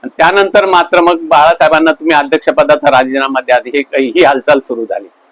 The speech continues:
त्यावेळी गावकऱ्यांनी उत्स्फूर्तपणे आंदोलन केलं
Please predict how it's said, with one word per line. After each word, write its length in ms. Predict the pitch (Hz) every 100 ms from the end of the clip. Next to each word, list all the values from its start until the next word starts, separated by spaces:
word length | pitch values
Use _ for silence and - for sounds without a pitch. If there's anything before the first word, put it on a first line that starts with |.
| _ _ _ -
त्यावेळी 320 | 170 180 196
गावकऱ्यांनी 540 | 170 165 175 175 175
उत्स्फूर्तपणे 720 | 170 - 185 175 180 175 175 180 -
आंदोलन 420 | 151 160 160 165
केलं 340 | 143 151 120